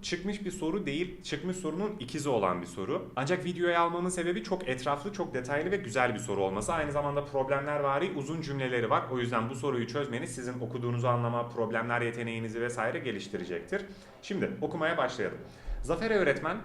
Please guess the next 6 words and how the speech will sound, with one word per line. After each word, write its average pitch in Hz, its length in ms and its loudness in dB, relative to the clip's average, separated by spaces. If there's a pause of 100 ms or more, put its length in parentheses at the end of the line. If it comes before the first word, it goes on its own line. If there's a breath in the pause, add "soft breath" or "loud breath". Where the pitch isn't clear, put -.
(140)
mevcutları 180 720 0
aynı 185 360 0
olan, 110 280 2 (280)
bu 139 60 -10
çok 139 200 -2
önemli, 101 440 -2